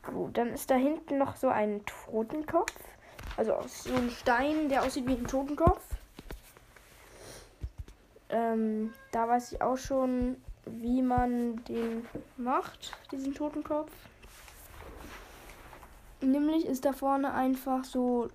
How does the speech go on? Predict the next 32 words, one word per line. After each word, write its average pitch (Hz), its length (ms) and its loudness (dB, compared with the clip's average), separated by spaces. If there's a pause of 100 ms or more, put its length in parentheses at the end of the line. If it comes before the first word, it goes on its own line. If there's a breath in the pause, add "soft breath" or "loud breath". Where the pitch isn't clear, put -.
(200)
äh, 233 140 2
so 233 280 0
eine 226 320 0
Fackel 262 420 2
oder 311 200 2
sowas, 302 280 0
also 226 220 0
so 226 140 0
eine, 220 340 0
so 233 140 0
eine 226 120 2
Lampe, 277 360 2
so 262 60 2
ein 240 100 2
Leuchter. 294 480 2 (720 loud breath)
Und 262 140 2
der 302 100 8
ist 320 100 4
mit 311 140 0
dem 262 160 6
Seil. 226 480 4
Und 294 140 2
das 262 100 2
Seil 302 280 4 (160)
kann 269 140 4
man 269 80 6
einfach - 320 2
abschießen 302 560 2 (300)
und 277 180 4
dann 330 180 4
explodiert 269 480 2
alles. 226 520 0